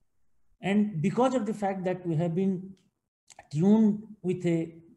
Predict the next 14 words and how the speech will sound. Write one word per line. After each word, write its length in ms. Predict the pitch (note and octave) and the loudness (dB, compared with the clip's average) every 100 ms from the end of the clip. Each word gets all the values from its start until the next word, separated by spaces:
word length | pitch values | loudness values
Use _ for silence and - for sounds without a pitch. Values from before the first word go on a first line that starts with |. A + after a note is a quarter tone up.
| _ C#3+ | _ -6
master 420 | D#3 E3+ - F#3 | -4 -4 -2 -4
code 300 | - F3+ D#3+ | 2 2 2
of 160 | D3 | 0
narrative 420 | D3 C3+ C#3 C#3 A#2 | -4 -2 -4 -4 -8
of 140 | G#2 | -8
history, 360 | B2+ - D#3+ D#3+ | -10 -10 -10 -8
we 120 | C#3 | -8
do 100 | B2 | -6
not 240 | C3 A#2+ A2 | -6 -6 -10
do 100 | A#2 | -14
justice 420 | A2 - A#2 - | -16 -20 -20 -20
to 80 | - | -20
that. 180 | A2 - _ _ _ _ _ _ _ _ _ _ _ _ _ _ _ _ - | -20 -20 _ _ _ _ _ _ _ _ _ _ _ _ _ _ _ _ 0
Here, 540 | G3+ G#3+ C#3+ - | 4 4 2 -4